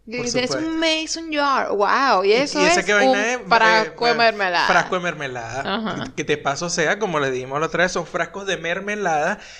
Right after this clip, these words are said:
Speaker 2: y no de mayonesa como deberían ser, porque deberían
Speaker 1: Claro.
Speaker 2: ser frascos donde viene la mayonesa.
Speaker 1: Que son más amplios.
Speaker 2: Exacto, que eran, todas nuestras abuelas eran hipster, nosotros no lo sabíamos, todas nuestras abuelas eran hipster. En Venezuela tenían,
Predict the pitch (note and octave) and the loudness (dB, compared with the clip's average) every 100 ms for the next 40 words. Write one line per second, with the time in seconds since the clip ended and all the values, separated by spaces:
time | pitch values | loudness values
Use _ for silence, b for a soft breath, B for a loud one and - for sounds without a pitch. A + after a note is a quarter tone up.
0 | B F3+ F3 E3 G3+ A3 F3+ D#3+ D3+ F3 | B -4 0 0 -2 -4 -4 -6 -2 -2
1 | F3+ D#3+ C#3+ C#3 C3 B2+ B2 B2+ C#3+ D#3 | 0 -2 -4 -4 -2 -2 -4 -6 -4 -4
2 | B2 B2 B2 A#3+ G3+ F#3+ G3+ G#3 G3 F3+ | -4 -4 -2 0 0 0 -2 0 -2 -2
3 | G#3 G#3+ D#3+ D3+ D3 E3+ F3+ D#3 C3 B2+ | -6 -4 -4 -6 -6 -6 -4 -4 -6 -8
4 | C3+ C3 A#3 A3+ A3+ G#3+ G#3+ A3+ A#3 F3+ | -10 -4 -2 0 -2 0 -2 -2 -4 -6
5 | E3+ F3 F3+ F3 C3+ - B2+ - - G3+ | -4 -4 -4 -6 -8 -10 -10 -14 -14 -10
6 | C#3+ C#3 D3 F#3 B B B - G#3+ A3+ | -10 -8 -6 -8 B B B 0 2 4
7 | A#3+ G#3 A3 A3 G#3+ G3+ F3+ F3+ A3 - | 0 -6 -4 -2 0 2 2 0 -6 -10
8 | b b b b D3 D3+ F#3 - - _ | b b b b 0 0 -2 -10 -20 _
9 | _ - C4+ - - - D3+ D3 D3 E3+ | _ -10 -6 -4 -6 -6 -10 -6 -6 -6
10 | D3+ C#3+ F3 G#3 B3+ F#3 C#3 - C#3+ E3 | -6 -6 -4 -2 -2 -2 -4 -6 -4 -4
11 | G3 G3+ G3 F#3 G3 E3+ D#3+ G#3 - C3+ | -4 -6 -6 -6 -6 -6 -6 -8 -8 -8
12 | - C#3 C3+ C#3+ F#3+ A#3+ A3 A3 F#3+ D3+ | -8 -8 -6 -4 -2 2 2 2 -2 -6
13 | C#3+ E3+ | -10 -12